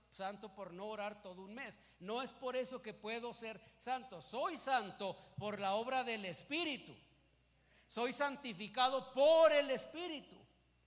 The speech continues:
Yo respondo a la santificación del Espíritu y entonces me aparto de los actos de la carne. Pero mi santificación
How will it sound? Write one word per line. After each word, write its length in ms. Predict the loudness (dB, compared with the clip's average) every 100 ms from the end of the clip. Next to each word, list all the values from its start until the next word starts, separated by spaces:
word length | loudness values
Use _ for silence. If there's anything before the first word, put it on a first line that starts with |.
| _ _ _ _ _ _ _ _ _ -8
Yo 220 | 2 2
respondo 680 | 4 0 0 -4 -2 -2 0
a 40 | 0
la 140 | 0
santificación 1120 | -4 -6 -6 -12 -10 -12 -10 -10 -6 -4 -4
del 140 | -8 -10
Espíritu 720 | -12 -14 -14 -14 -14 -14 -14 _ _ _ _ _
y 100 | -6
entonces 560 | -6 -4 -6 -6 -8 -8
me 140 | -4
aparto 580 | -6 -2 0 0 -2 -4
de 100 | -4
los 220 | -6 -4
actos 320 | -4 -4 -8
de 80 | -8
la 160 | -10 -8
carne. 320 | -8 -8 -10 -14 -16 -4
Pero 300 | 0 0 -4 -12
mi 260 | -4 0 0
santificación 1000 | 2 0 0 -8 -6 -2 -2 0 0 -2